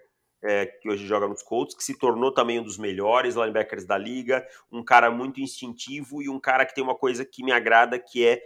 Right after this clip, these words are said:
o faro da bola, sempre fazendo jogadas na bola,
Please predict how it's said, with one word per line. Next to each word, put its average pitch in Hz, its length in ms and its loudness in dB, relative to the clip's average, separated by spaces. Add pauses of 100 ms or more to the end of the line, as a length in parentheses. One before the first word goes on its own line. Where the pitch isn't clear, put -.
(320)
o 135 80 -8
faro 147 560 8 (380)
da 120 140 6
bola, 104 440 4 (640)
sempre 143 800 -2
fazendo 117 720 0
jogadas 113 880 2 (300)
na 117 200 6
bola, 110 520 6